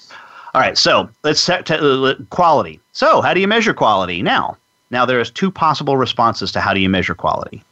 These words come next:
right? First one is they give you some kind of a quality metric. They say, you know, errors per thousand, breakage, something like that, right? And then you can proceed down the five golden questions, right? So how do you measure it now? Uh, breakage. Okay, so what, what is it now?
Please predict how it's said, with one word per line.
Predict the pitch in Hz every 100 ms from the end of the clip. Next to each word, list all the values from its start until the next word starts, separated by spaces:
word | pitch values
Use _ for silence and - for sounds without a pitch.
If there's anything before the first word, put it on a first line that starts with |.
| _
right? | - 90 120 - _ _ _ _ _ - -
First | 139 151
one | 147 113
is | 107 113
they | 110
give | 104 117
you | 120
some | 131
kind | 123 156
of |
a | 156
quality | 180 277 247
metric. | 87 - -
They | -
say, | 90 104 95 95 -
you |
know, | 104 85 - _ 117
errors | 127 127
per | - 117
thousand, | 107 98 95 90 76
breakage, | - 107 - 82
something | - 107 101
like | 90 87
that, | 78 76 - _ _ _ _ -
right? | 95 98 - - - - - -
And | 120
then | 147
you | 156
can | 151 139
proceed | - 131 - 131 139
down | 117 104 113
the | 113
five | - 98 98
golden | 107 107 120
questions, | 196 190 - - -
right? | 98 120
So | - 104
how | 113
do | 131
you |
measure | 131 135 135 160
it |
now? | 165 165 180 147 _
Uh, | 117 107
breakage. | 101 120 123 76
Okay, | 110 120 90
so | - 113
what, | 113 123 107 127
what | 131 160
is | 175 135
it | 113
now? | 104 82